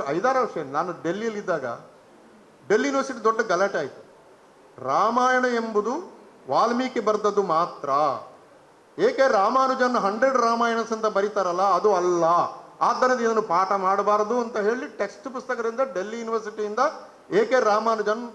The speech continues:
ನೂರು ರಾಮಾಯಣಗಳು ಅಂತ ಬರೆದ ಪಠ್ಯವನ್ನು ತೆಗೆಸಿ ಹಾಕಿದ್ರು. ಮತ್ತೆ ಹಿಂದಕ್ಕೆ ಹೋಗುದು ನೋಡಿ, ಅದು ಆ ಕಾಸ್ಮೋಪಾಲಿಟನ್ ಆದ ಕಾಸ್ಮೋ ಕಲ್ಚರ್ ಒಂದು ಇದೆಯಲ್ಲ, ಅದು, ಅದು ರೀಜನ್. ಅಂದ್ರೆ ಇದು, ಇದರ ಅರ್ಥ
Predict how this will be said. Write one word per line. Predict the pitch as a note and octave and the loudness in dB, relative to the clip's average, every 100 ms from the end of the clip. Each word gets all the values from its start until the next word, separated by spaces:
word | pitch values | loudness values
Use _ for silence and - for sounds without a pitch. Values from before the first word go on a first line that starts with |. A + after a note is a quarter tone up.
| F3 | -6
ನೂರು | G#3+ C4+ C4+ | -4 -2 2
ರಾಮಾಯಣಗಳು | A3 A3 G#3+ G#3+ G#3 G#3 | 2 2 2 2 2 0
ಅಂತ | G3+ | -2
ಬರೆದ | F#3+ F#3+ | -4 -4
ಪಠ್ಯವನ್ನು | G3+ F3+ E3 F#3+ G3+ | -4 -4 -4 -6 -4
ತೆಗೆಸಿ | G#3 B3 - | -4 -2 -2
ಹಾಕಿದ್ರು. | D#3+ A2+ - - - - - - - - - - | -4 -6 -18 -20 -20 -20 -20 -20 -20 -20 -20 -4
ಮತ್ತೆ | B3+ - - | -4 -4 0
ಹಿಂದಕ್ಕೆ | A3+ G#3 G#3 G#3 | 0 2 0 0
ಹೋಗುದು | E3+ C#3 B2 | -2 -4 -8
ನೋಡಿ, | G#2+ | -12
ಅದು | G#2 - - | -16 -20 -6
ಆ | D3+ | -4
ಕಾಸ್ಮೋಪಾಲಿಟನ್ | - G3 G#3 A#3 A3+ G3+ G3 G3 F3 | 0 0 0 -2 0 0 0 -4 -4
ಆದ | D#3+ D#3+ A#3+ - - - - - | -4 -4 -8 -12 -20 -20 -20 -2
ಕಾಸ್ಮೋ | G3+ A3 A3+ A#3+ A3+ - - - | 0 2 0 0 0 -6 -18 -4
ಕಲ್ಚರ್ | G3+ G3+ A#3 A3 | -2 0 2 4
ಒಂದು | G#3+ G3 | 2 0
ಇದೆಯಲ್ಲ, | F#3 E3 B2 D#3+ A3 - - - E3 | -2 -2 -2 -4 -4 -14 -20 -4 0
ಅದು, | G3 C3 - - - - | 0 -2 -8 -20 -20 -4
ಅದು | - - D#4+ A3+ A3 | -2 0 -2 -2 -4
ರೀಜನ್. | G3 C4+ D4+ D4 C4+ - | -2 0 0 2 0 0
ಅಂದ್ರೆ | B3 C4+ | -4 -4
ಇದು, | B3+ A#3 B3+ | -6 -8 -8
ಇದರ | A3+ A#3+ | -4 0
ಅರ್ಥ | A3 G3+ | 0 0